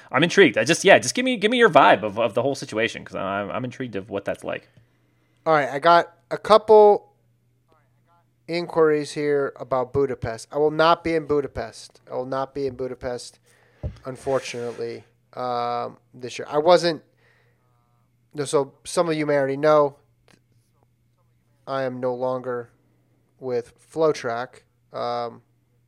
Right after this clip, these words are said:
Speaker 2: we did one more pod this week, hence all the references to the one pod life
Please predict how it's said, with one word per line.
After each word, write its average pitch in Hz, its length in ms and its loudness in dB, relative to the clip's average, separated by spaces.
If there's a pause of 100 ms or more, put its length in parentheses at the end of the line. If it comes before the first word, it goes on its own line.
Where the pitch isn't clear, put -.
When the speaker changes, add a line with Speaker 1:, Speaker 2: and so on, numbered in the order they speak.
(240)
Speaker 2:
we 139 120 -8
did 131 160 -8
one 135 140 -4
more 131 140 -4
pod 123 380 -6
this - 200 -18
week, 113 340 -16
hence 127 280 -12
all 113 140 -6
the 113 200 -12
references 113 640 -14
to - 120 -18
the - 280 -20 (1400)
one 120 260 -8
pod 113 360 -10
life 113 440 -14